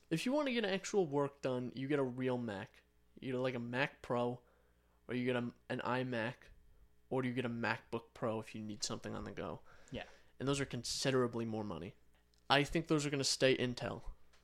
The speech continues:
Speaker 1: I, I think, personally, especially the Mac Pro, which, show me an arm-based C P U that has the horsepower of, uh,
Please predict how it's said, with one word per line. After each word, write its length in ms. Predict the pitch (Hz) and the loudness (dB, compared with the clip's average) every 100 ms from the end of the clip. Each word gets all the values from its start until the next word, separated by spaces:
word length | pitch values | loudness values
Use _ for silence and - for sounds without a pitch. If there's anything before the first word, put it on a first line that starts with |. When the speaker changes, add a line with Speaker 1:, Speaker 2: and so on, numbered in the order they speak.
| - _ _ - - - - - - _ - | -20 _ _ -20 -20 -20 -20 -20 -20 _ 2
Speaker 1:
I, 380 | 127 147 143 - | 4 6 4 2
I 240 | - 147 156 | -4 -2 -2
think, 540 | - 175 165 156 - - - - _ _ _ _ - | 0 0 0 -4 -12 -16 -20 -20 _ _ _ _ 2
personally, 460 | 180 196 139 127 | 4 4 2 0
especially 480 | 120 - 170 - 135 | 0 4 4 6 2
the 100 | 117 | 0
Mac 400 | 110 117 120 - | 0 0 0 -4
Pro, 400 | - 139 104 120 - - - - - - - - | 0 2 2 0 -10 -14 -16 -18 -20 -20 -20 -4
which, 480 | 135 131 - - - - - - | 0 2 0 -6 -8 -16 -20 -10
show 340 | - - 196 | -2 4 6
me 180 | 190 175 | 6 2
an 120 | 147 - | 0 0
arm-based 640 | 143 151 147 135 131 - - | 2 2 2 0 0 -2 -4
C 160 | 131 | -4
P 160 | 123 131 | -4 -2
U 240 | 123 113 - - _ | 0 0 -4 -18 _
that 140 | 127 127 | 0 0
has 340 | 135 156 151 | 0 0 0
the 140 | 139 120 - | -4 -6 -6
horsepower 760 | - 147 143 - - 107 101 101 - - - - - _ _ - | 0 0 0 -4 0 2 2 -2 -12 -20 -20 -20 -20 _ _ 4
of, 480 | 135 123 120 - - - _ _ _ _ - _ _ - - - | 6 6 2 -4 -14 -20 _ _ _ _ -20 _ _ -20 -20 -20
uh, 140 | - | -20